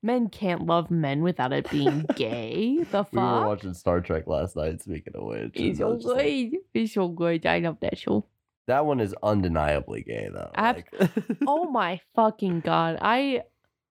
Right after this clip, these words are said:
Speaker 1: <sighs> I will die, die on the mountain of Kirk and Spock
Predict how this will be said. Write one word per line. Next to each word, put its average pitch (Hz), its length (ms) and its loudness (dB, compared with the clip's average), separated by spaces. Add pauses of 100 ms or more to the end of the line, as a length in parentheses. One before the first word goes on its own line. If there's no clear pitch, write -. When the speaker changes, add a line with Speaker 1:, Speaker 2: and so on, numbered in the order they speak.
(260)
Speaker 1:
<sighs> - 760 -12
I 254 120 2
will 277 160 0
die, 170 800 0 (880)
die 214 320 2
on 196 140 0
the 185 60 -2
mountain 160 600 0 (320)
of 175 400 0 (1500)
Kirk 185 460 0
and 185 120 4
Spock - 680 -2